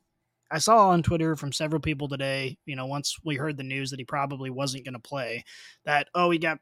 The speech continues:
you know, three concussions in three games." Well, first of all, that's not true. We have two diagnosed concussions in, in, over the course of the entire season. Um, and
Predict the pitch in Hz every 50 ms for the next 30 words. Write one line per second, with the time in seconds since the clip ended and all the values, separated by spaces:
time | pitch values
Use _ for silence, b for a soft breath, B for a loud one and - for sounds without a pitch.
0 | _ - 156 147 139 135 127 - - - 202 202 196 - 180 165 143 160 147 139
1 | - - 143 135 123 131 127 120 - 139 131 123 117 117 107 - - - - -
2 | 160 170 175 _ - - 247 - - 226 214 190 185 165 - 160 147 - - -
3 | 113 - 120 131 147 143 160 156 - - - - 226 240 247 247 202 214 185 185
4 | 185 160 156 156 160 151 - - - 147 - - 123 113 - - 110 110 120 -
5 | - - _ _ _ _ _ - 147 135 139 135 _ - 156 143 139 131 131 127
6 | 127 _ - 175 160 156 147 139 - - 170 165 160 - 156 151 160 151 143 -
7 | 156 151 160 170 - - 123 110 104 113 113 120 - B B B B B B B
8 | B B 160 151 147 143 139 131 131 131 - _ _ _ _ - 170 165 160 160
9 | 160 151